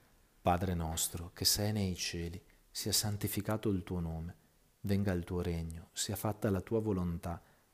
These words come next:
come in cielo così in terra. Dacci oggi il nostro pane quotidiano.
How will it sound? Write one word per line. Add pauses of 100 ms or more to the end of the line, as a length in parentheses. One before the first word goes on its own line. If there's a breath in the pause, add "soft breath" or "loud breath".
(140)
come
in
cielo
così
in
terra. (500 loud breath)
Dacci
oggi
il
nostro
pane
quotidiano.